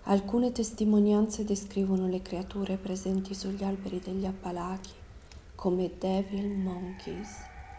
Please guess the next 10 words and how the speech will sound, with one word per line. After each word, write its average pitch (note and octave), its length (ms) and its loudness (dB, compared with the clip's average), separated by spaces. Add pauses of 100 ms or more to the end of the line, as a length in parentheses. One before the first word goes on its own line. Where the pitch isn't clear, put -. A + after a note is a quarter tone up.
(220)
animali F#3+ 520 6
simili G3 400 0
a G3 60 -6
scimmie, F#3+ 600 -6 (540)
ma F#3+ 180 4
molto F#3+ 600 0
più G3 180 -6
grandi F3 500 -8
e F3+ 60 -8
feroci. - 640 -12